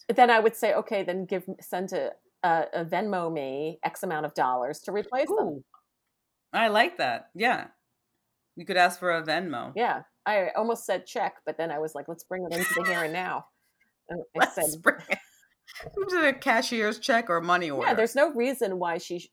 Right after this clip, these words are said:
Speaker 1: if she's taking these, 'cause w-, if she refuses to give money for them, then she really
Speaker 2: Then
Speaker 1: is
Speaker 2: it's just spite.
Speaker 1: It's just spite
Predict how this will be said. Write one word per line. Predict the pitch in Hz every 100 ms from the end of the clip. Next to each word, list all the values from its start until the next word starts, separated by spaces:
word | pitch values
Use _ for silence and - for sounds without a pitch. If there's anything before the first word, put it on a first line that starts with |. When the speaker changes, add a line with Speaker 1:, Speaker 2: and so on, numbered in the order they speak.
| -
Speaker 1:
if | 185 -
she's | - 262 -
taking | 254 233 220 190
these, | 175 175 - _ - - _
'cause | 285 240
w-, | 226 208 - _ _ _ _ _ _ _ _ -
if | 240
she | -
refuses | 330 359 285 226 233 220
to | 190
give | 196 180
money | 180 170 107 117 _ _ _ -
for | 180
them, | 139 110 147 - _ _ _ _ _ _ -
then | 165 214
she | 202 214
really | 240 226 190
Speaker 2:
Then | 190
Speaker 1:
is | 190
Speaker 2:
it's |
just | 180 -
spite. | - 170 120 -
Speaker 1:
It's | 240 240
just | 254 240
spite | - 156 120